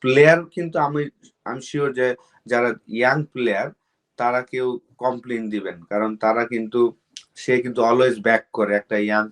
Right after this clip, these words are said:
প্লেয়ার বা সিনিয়র প্লেয়ারকেও সে ব্যাক করছেন। আমি দেখছি মাহমুদুল্লাহকেও কিন্তু সে <clears throat> এইবার আসার পরে প্রচুর ব্যাক করেছেন। তো, এবং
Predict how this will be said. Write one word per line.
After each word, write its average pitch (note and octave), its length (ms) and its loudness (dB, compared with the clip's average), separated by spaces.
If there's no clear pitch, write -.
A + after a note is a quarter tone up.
প্লেয়ার A2 360 0
বা G#2+ 220 2
সিনিয়র F#3+ 380 -2
প্লেয়ারকেও F3 440 4
সে D3+ 200 -2
ব্যাক A#2+ 280 0
করছেন। A2 340 -6
আমি A2 200 -8
দেখছি A#2+ 420 -6
মাহমুদুল্লাহকেও B2 720 2
কিন্তু B2 180 -10
সে A2+ 280 -4
<clears throat> A3 380 6
এইবার B2+ 400 -6
আসার A#2 360 -10
পরে A#2 240 -10
প্রচুর A#2+ 400 -10
ব্যাক A2 300 -4
করেছেন। G#2+ 460 -4
তো, D3+ 360 2
এবং B2 220 -6